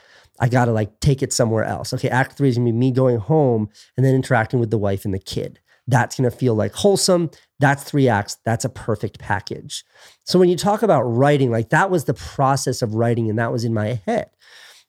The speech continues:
And then all the while, like, every time I talked to camera, it was meant to feel super spontaneous and conversational, but, like, I think almost without exception, every word that I said, and I mean that literally, like, every word, every syllable,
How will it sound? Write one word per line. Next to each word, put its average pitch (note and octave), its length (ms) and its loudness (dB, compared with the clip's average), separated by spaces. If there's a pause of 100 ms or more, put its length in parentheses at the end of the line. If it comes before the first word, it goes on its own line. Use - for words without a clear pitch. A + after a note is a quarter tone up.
And E3+ 140 6
then F3 140 6
all F3 240 4
the E3+ 80 2
while, D#3 400 2
like, A#2+ 140 -2
every F3+ 160 2
time E3+ 200 2
I C3+ 80 4
talked - 440 -2
to B2+ 60 -4
camera, A3 440 2
it B2 80 0
was B2+ 160 0
meant F3+ 260 2
to C#3+ 80 -2
feel E3 400 2
super E3+ 480 -2
spontaneous C3 720 0
and A#2+ 100 -6
conversational, A#2 840 -2
but, A2 140 -6
like, A#2 200 -4 (800)
I F3+ 120 4
think D3+ 180 0
almost B2+ 220 0
without C3+ 220 2
exception, B2 560 -2 (100)
every C3 300 0
word A#2 680 -4 (180)
that A#2 120 2
I G2 100 -2
said, A2+ 360 0
and G2 80 -4
I G#2 60 -2
mean A#2 140 0
that G2 180 -4
literally, A2+ 280 0
like, G2+ 220 -6
every A#2 320 -2
word, G#2 380 -2
every A2+ 160 -4
syllable, A#2 680 -4